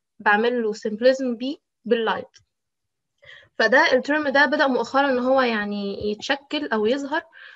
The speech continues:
تقريبا مع القرن الخمستاشر زي ما قلت، وبدأ في حاجات كتير. فخلينا نقدر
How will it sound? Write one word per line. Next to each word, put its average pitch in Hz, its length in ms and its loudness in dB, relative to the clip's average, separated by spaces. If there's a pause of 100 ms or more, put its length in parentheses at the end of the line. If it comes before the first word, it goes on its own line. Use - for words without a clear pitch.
(160)
تقريبا 240 360 0
مع 226 460 2
القرن 226 360 -2
الخمستاشر 226 680 -6
زي 220 220 0
ما 226 100 0
قلت، 370 400 -4 (480)
وبدأ 277 300 2
في 294 100 -10
حاجات 262 260 0
كتير. 214 360 -4
فخلينا 269 400 -2
نقدر 285 380 -4